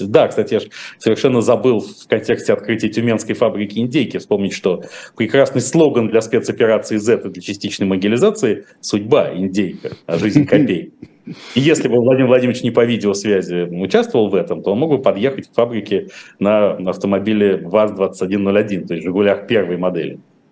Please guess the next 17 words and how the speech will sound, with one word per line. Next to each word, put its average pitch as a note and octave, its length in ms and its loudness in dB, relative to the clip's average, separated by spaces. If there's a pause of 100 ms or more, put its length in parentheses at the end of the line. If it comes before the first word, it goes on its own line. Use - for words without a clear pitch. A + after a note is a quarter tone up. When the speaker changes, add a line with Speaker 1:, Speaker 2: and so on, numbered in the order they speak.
Speaker 1:
Что G2+ 140 0
ты, - 100 -8
судьба A#2 360 2
индейка C3+ 420 0
и A2 140 -2
жизнь F#2 380 -6
копейка. D2+ 500 -6 (800)
Speaker 2:
Ну, G2+ 180 -2
вообще, B2+ 320 -4
судьба C#3 400 -4
индейка, A#2+ 420 -2
может G2+ 220 -4
быть, G#2 180 -6
это G#2+ 180 -4
еще G2+ 260 -4
будет, F#2 400 -4 (200)
когда F2+ 440 -6